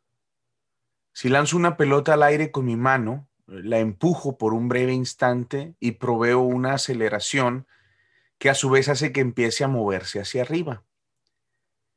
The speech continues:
En el momento en que deja mi mano, la única fuerza que sigue sintiendo es la de la gravedad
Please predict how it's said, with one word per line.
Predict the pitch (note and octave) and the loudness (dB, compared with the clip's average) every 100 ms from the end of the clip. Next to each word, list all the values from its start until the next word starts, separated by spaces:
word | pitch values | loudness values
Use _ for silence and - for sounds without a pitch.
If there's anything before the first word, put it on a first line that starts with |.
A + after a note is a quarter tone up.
| _ _ | _ _
En | B2 | -2
el | B2+ | 0
momento | B2+ B2+ C#3+ D#3 F3 | 2 2 2 2 0
en | E3 | 0
que | C3+ | 0
deja | A#2 D3+ D#3 F3 | 2 2 2 0
mi | E3+ D#3+ | 0 2
mano, | C#3+ B2 B2 C3+ _ _ _ _ | 2 0 -4 -10 _ _ _ _
la | G#2+ A2+ | 2 2
única | C3 D#3+ D#3+ C3+ | 4 0 0 -4
fuerza | - C3 C3+ - D3+ | 2 2 2 0 -2
que | D3 | -2
sigue | G#2+ - A#2+ A#2 C#3 C#3 _ _ _ _ | -6 -4 -4 -2 -2 -4 _ _ _ _
sintiendo | - - B2 A2 G#2 C#3+ D#3 C#3 A2+ A2+ D3 - | -2 0 0 -2 -6 0 2 2 0 -2 -4 -2
es | B2 B2 | 0 4
la | C#3+ | 6
de | C3+ | 6
la | B2 | 4
gravedad | A2+ A2+ A#2 A#2+ D#3 D3+ | 2 0 2 4 4 2